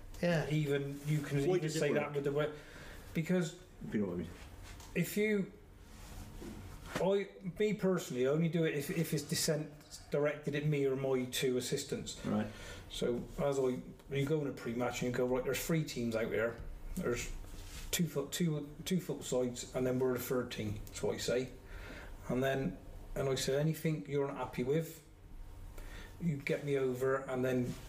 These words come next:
Speaker 2: we will sort out between the player. If it's a player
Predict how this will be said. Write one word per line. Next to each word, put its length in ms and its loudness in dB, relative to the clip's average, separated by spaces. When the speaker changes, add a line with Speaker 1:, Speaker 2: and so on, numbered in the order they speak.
Speaker 2:
we 140 2
will 120 2
sort 340 0
out 260 0
between 380 0
the 80 0
player. 480 2
If 160 -2
it's 100 0
a 40 0
player 580 2